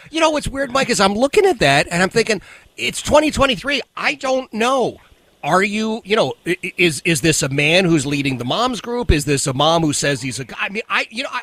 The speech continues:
I don't even wanna ask anymore. I just, I looked at it, I thought, uh, uh, okay, you're, you're Foxy and you're the boss, and, uh, uh, all right. Well, listen, you're getting the, uh, the paperwork, or you're giving the money tomorrow.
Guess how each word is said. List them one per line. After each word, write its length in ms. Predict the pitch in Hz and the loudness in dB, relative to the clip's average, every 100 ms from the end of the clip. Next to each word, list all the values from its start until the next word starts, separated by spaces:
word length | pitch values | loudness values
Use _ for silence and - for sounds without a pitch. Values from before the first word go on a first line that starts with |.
| 240 | -2
I 60 | |
don't 100 | 302 | -2
even 120 | 320 294 | 0 0
wanna 160 | 277 247 | 0 -2
ask 400 | 262 403 - - | -6 -6 -4 -2
anymore. 500 | 220 160 139 107 113 | -2 0 -2 -4 -2
I 120 | 147 | -4
just, 320 | 190 247 - | -4 -12 -2
I 120 | 170 | -2
looked 340 | 156 202 262 269 | -2 -4 -4 -2
at 140 | 254 | -2
it, 80 | 240 | 2
I 120 | 220 | 0
thought, 340 | 202 208 196 196 | 2 0 0 -4
uh, 220 | 196 190 - - 156 | -8 -8 -10 -14 0
uh, 140 | 180 | 0
okay, 300 | 214 226 220 | 2 -2 -4
you're, 320 | 165 127 165 - | -4 -4 -4 -4
you're 160 | 135 160 | -4 -2
Foxy 640 | 156 165 175 - 190 196 | 0 -2 0 -4 -2 0
and 200 | 160 147 | -2 -4
you're 160 | 139 156 | -4 -4
the 80 | 156 | -4
boss, 480 | 151 156 185 - | -2 -2 -4 -8
and, 300 | 143 127 123 | -6 -6 -6
uh, 400 | 123 123 127 127 117 - - - - - | -4 -2 -2 -2 -4 -12 -20 -20 -20 -14
uh, 300 | 196 170 147 - - - - | -2 2 2 0 -6 -8 0
all 160 | 143 147 | 4 4
right. 160 | 131 | 4
Well, 140 | 180 226 | 2 2
listen, 320 | 262 196 151 | 2 0 2
you're 160 | 196 | 0
getting 380 | 180 240 247 240 | 4 2 2 -2
the, 260 | 185 185 170 | -2 2 2
uh, 100 | 156 | 2
the 140 | 143 | 0
paperwork, 720 | - 196 214 220 202 214 214 | 0 0 2 0 0 -2 0
or 100 | 220 | -2
you're 140 | 214 196 | -2 0
giving 240 | 233 285 | 0 2
the 60 | 247 | 0
money 340 | 220 208 202 | 0 -2 -4
tomorrow. 1000 | - 175 170 170 202 208 151 110 104 135 | -6 -6 0 4 4 6 4 2 -2 -8